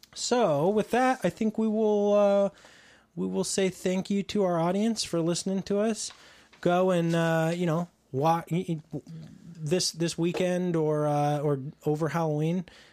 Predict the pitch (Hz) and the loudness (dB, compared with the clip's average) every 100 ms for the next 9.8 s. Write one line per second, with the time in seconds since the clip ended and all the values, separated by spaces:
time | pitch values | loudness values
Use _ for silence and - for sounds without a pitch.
0 | - 139 135 - 151 135 147 185 - - | -8 -4 -4 -2 0 2 2 0 -4 -20
1 | - 135 143 139 - 147 139 147 147 - | -10 -4 -2 -2 -2 -2 0 0 -2 -2
2 | 160 - 170 180 180 - - - _ 190 | -4 -2 0 0 -2 -8 -12 -20 _ -4
3 | 180 185 - _ _ _ _ _ _ - | -2 -2 -6 _ _ _ _ _ _ -6
4 | 131 139 160 180 - 190 185 170 175 208 | -2 0 0 0 0 0 2 0 0 0
5 | 233 208 - 147 156 175 180 180 208 208 | 0 -2 -4 -2 0 0 0 0 0 0
6 | 139 135 - 135 - 151 160 151 170 165 | 0 -2 -4 -8 -4 -2 -2 -4 -2 0
7 | 196 190 _ 123 113 139 151 - 208 160 | -2 -4 _ -10 -4 -2 0 0 -2 0
8 | 151 170 175 180 208 208 - _ - - | -2 0 -2 0 2 2 0 _ -20 -20
9 | - - - 147 143 135 131 | -20 -16 -4 0 0 0 -2